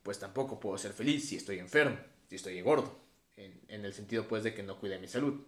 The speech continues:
No porque estar gordo por otras cosas sea algo malo. Pero, pues, eso. Se debe de poner en una balanza, por así decirlo, qué tanto placer me va a brindar algo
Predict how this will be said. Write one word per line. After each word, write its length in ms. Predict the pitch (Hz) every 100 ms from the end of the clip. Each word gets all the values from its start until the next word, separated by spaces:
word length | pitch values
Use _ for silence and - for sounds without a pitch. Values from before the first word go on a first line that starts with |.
| -
No 160 | 107 101
porque 220 | 107 104
estar 220 | - 101
gordo 520 | 101 110 101 95 95 - _
por 140 | 95
otras 200 | 92 101
cosas 300 | - 110 110
sea 220 | - - -
algo 260 | - 98 101
malo. 200 | 143 113 - - - - - _ _ _ - - _ _ _ _
Pero, 1080 | 120 113 110 110 110 107 107 107 107 104 -
pues, 420 | 127 123 120 - -
eso. 280 | 143 107 - - _ _
Se 140 | - 147
debe 200 | 160 180
de 100 | 180
poner 280 | 120 131 147
en 80 |
una 140 | 147 143
balanza, 420 | 107 123 143 -
por 140 | 131
así 160 | 110 135
decirlo, 560 | 127 143 135 147 160 - - - _ _ _ _ _ _ _
qué 180 | 190 196
tanto 600 | - 180 185 180 - -
placer 400 | 131 - 147 156
me 120 | 135
va 100 | 139
a 20 |
brindar 380 | 139 123 117 120
algo 500 | 127 143 160 240